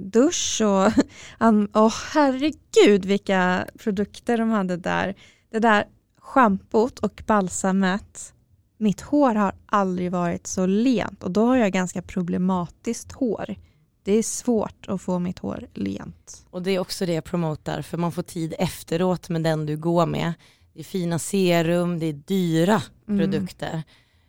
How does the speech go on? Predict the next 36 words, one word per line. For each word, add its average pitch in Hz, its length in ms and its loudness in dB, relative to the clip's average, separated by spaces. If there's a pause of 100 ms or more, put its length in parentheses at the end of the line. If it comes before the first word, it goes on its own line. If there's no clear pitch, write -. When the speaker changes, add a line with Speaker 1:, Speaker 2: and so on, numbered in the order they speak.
(200)
Speaker 2:
Eh, 151 260 -8 (100)
och - 100 -20
så - 120 -10
man 175 140 -4
får - 140 -12
liksom 180 300 -8
unna 180 300 -2
sig - 180 -8
själv. 160 460 -2
Hur 170 160 -4
ofta - 340 -6
har 175 120 -2
man 165 180 -4
tid 180 360 -2
att 151 120 -8
faktiskt - 380 -10
stå 180 320 -4
och 143 160 -8
smörja 160 400 -4
in 185 400 -2
sig 196 200 -6
själv? 180 520 0
Speaker 1:
Mm. 190 280 -2 (680)
Speaker 2:
Eh, 165 280 -6
så - 120 -10
att - 80 -12
det 170 60 -2
här 180 200 0
är 160 100 -2
verkligen 170 440 -4
en 160 120 -4
egen 156 320 -6
tid 170 260 -12
för - 140 -8
en 156 80 -4
själv. - 360 -4